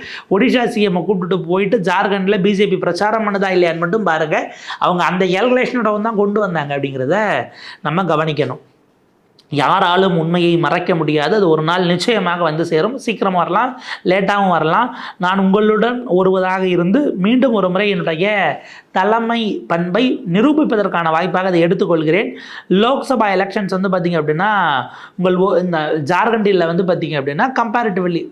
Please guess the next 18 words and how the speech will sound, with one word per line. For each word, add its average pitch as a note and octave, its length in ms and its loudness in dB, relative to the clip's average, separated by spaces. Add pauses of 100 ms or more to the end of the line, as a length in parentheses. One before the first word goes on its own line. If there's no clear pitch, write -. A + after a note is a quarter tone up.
(120)
more G#3+ 160 2
than A3+ 120 0
ஃபிஃப்டி F3 300 -4
பர்சன்ட் F3+ 260 -2
அப்படிங்கிற, C#3 540 -2 (420)
அஹ், D3 140 0
சீட் G3 360 0
ஷேர்ஸ் F#3+ 240 -2
அப்படிங்கிறது D#3 360 0
பிரிஞ்சுது. G#3 480 0 (360)
அதுல G3 200 2
வந்து A3+ 180 0
பார்த்தீங்கன்னா, G#3+ 460 0
இவங்களுடைய G3+ 340 0
கூட்டணி G3 400 0
அது E3 240 0
நம்மை F3 220 0
மீண்டும் G3+ 440 0